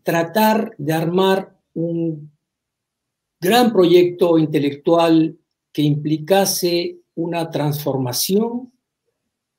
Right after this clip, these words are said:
en todo aquello que le permitiera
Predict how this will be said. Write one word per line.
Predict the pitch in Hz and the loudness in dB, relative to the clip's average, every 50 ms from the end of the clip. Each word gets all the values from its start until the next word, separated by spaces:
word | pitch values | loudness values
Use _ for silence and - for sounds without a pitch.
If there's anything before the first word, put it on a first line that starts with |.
| _ _ _ _ _ _ _ _ _ _ _ - | _ _ _ _ _ _ _ _ _ _ _ -4
en | 156 160 156 151 151 151 | -2 -2 -2 -2 -2 2
todo | - 196 220 233 226 196 | 4 4 6 6 6 4
aquello | 175 151 151 - 165 156 151 143 139 143 143 139 139 139 139 139 - - _ _ _ _ _ | 4 2 0 2 2 4 4 4 2 0 0 -2 -2 -2 -4 -6 -8 -14 _ _ _ _ _
que | _ 143 135 | _ -6 -4
le | 139 135 131 | -4 -6 -6
permitiera | 131 143 131 135 131 131 131 127 131 - 160 165 175 180 175 180 180 175 175 175 170 - - | -4 -4 -4 -2 -2 -4 -4 -6 -8 -8 -4 0 2 2 4 4 4 2 2 0 -2 -4 -10